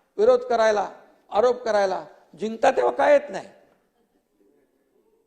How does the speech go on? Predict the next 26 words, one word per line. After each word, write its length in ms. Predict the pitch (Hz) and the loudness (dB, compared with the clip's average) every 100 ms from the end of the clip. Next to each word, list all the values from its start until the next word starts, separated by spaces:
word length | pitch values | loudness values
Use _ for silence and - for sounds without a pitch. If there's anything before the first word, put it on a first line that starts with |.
| _ _ _ _ _ _ _ _ _ | _ _ _ _ _ _ _ _ _
त्यामुळे 380 | 208 240 269 285 | 0 2 2 2
हे 240 | 196 220 | 2 0
जे 140 | 277 302 | 4 4
आहे, 340 | 262 208 214 | 6 4 2
नाना, 320 | 202 180 202 | 0 -6 -6
हे 140 | 202 240 | -4 -6
कुठंतरी 840 | - 185 285 285 247 185 135 127 | -8 -2 2 2 0 -2 -6 -14
लोकशाहीमध्ये 1000 | - 170 220 - 220 214 214 185 156 123 - - - _ | -6 -2 -2 0 0 2 0 -4 -4 -8 -18 -20 -20 _
आपण 640 | - 180 214 214 202 180 - - - _ - | -2 0 2 0 -2 -10 -14 -20 -20 _ -16
लक्षात 360 | 147 - 208 | -14 -2 -2
ठेवलं 320 | 208 214 214 | 0 -2 0
पाहिजे. 600 | 214 214 214 233 226 - - _ _ _ | 0 0 0 -2 -6 -14 -20 _ _ _
आणि 160 | 165 208 | -6 -4
आम्हाला 360 | 196 190 226 | -2 0 0
म्हणाले, 500 | 214 208 220 226 220 196 - _ _ - | 0 0 0 0 -2 -6 -14 _ _ -6
"काँग्रेसच्या 500 | 185 202 220 220 226 | -4 -2 -4 -2 -2
जागा 300 | 208 214 214 | 0 0 0
आल्या." 200 | 214 214 | 2 0
आता 140 | 202 | -2
काँग्रेसने 600 | 214 214 220 240 226 - 240 | -6 -6 -4 -4 -4 -6 -8
एकशे 240 | - 247 | -6 -6
पाच 200 | 247 240 | -2 -2
जागा 240 | 214 226 | -2 -2
लढवल्या, 340 | 226 220 214 208 | -2 -2 0 -2
अध्यक्ष 280 | 190 196 190 | -4 -8 -10
महोदय, 320 | 185 185 | -8 -8